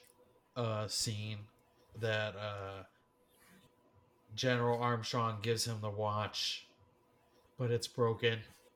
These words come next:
That way, uh, they won't seal up the entrance, 'cause, uh, who knows when twenty-four hours have passed. That was probably, it was a really great moment, 'cause we're getting to see more of a tender side to Armstrong.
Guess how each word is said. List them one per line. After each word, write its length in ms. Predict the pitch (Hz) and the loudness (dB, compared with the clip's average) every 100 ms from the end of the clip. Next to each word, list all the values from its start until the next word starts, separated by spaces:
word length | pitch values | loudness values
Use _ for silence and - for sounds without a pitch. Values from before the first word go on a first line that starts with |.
| _ _ - _ _ _ - | _ _ -20 _ _ _ -10
That 320 | 117 127 131 | 2 6 8
way, 280 | 120 120 117 | 8 8 8
uh, 260 | 110 98 95 - _ _ _ _ _ - | 4 4 -2 -10 _ _ _ _ _ 4
they 140 | 127 | 6
won't 240 | 123 123 | 6 4
seal 240 | - 127 120 | 2 6 6
up 140 | 120 | 6
the 100 | 127 | 2
entrance, 640 | 117 110 - 123 120 - - | 0 -2 0 -2 0 -4 -2
'cause, 300 | 113 98 101 | -4 -2 -2
uh, 420 | 98 95 90 - - | -2 -4 -8 -14 -10
who 80 | 127 | -2
knows 240 | 123 117 107 | 2 2 2
when 100 | 104 | -4
twenty-four 420 | - 110 - 110 | -4 -2 2 4
hours 280 | 107 107 - | 4 4 0
have 160 | 101 | -6
passed. 580 | 104 101 101 - - - _ _ _ _ - | -4 -4 -4 -6 -8 -10 _ _ _ _ 0
That 120 | 139 | 4
was 120 | 170 | 4
probably, 560 | 185 185 165 147 123 - - - - _ _ _ _ _ - | 4 4 4 2 0 -6 -18 -20 -20 _ _ _ _ _ 6
it 60 | |
was 100 | 170 196 | 8 8
a 40 | |
really 180 | 208 196 | 6 6
great 260 | 190 175 | 4 4
moment, 240 | 151 143 117 | 2 2 2
'cause 140 | 117 | 0
we're 100 | 120 | 0
getting 180 | 127 135 | 0 0
to 60 | 123 | 0
see 200 | - 127 | 0 0
more 220 | 117 120 | 4 4
of 80 | 110 | 4
a 60 | |
tender 380 | 98 110 110 107 | 2 0 2 2
side 300 | 101 104 98 95 | 2 2 2 0
to 60 | |
Armstrong. 720 | 98 98 92 - 95 92 92 | -4 -4 -6 -6 -6 -8 -12